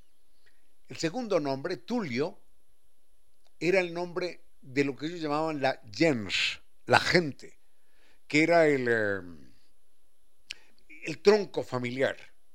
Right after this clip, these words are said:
Lo podemos, lo podemos asociar con el apellido, ¿no? Entonces, los Julios eran muchos, porque había una familia por allá lejana de un Julio, que era descendiente de, o de Rómulo o de Remo, y entonces ese Julio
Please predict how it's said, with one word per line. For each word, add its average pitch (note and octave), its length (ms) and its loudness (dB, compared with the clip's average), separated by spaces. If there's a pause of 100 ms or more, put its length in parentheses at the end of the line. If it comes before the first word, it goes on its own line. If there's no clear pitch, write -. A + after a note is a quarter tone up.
(960)
Lo D#3+ 160 6
podemos, F#3+ 720 4 (360)
lo B2+ 100 -6
podemos D#3+ 320 2
asociar E3+ 520 4
con E3 180 0
el C#3+ 100 2
apellido, B2 800 -4 (180)
¿no? A#2 340 -6 (580)
Entonces, C#3 460 4
los C3 260 4
Julios G3 720 4
eran C3 260 0
muchos, F3 480 0 (380)
porque - 200 0
había D3+ 160 6
una F3 160 4
familia E3 480 2
por C#3+ 140 0
allá D3+ 200 6 (140)
lejana C#3 680 0 (180)
de - 160 -4
un C#3 160 0
Julio, D3+ 560 -2 (1200)
que C#3 100 0
era D3 100 6
descendiente C#3+ 600 4
de, C3+ 180 6
o A2 240 -2
de G#2 120 -2
Rómulo E3+ 480 2
o G#2 80 -8
de F#2+ 80 -12
Remo, F3+ 400 2
y B2 60 -6
entonces C#3+ 480 -2
ese D3 160 2
Julio E3 480 4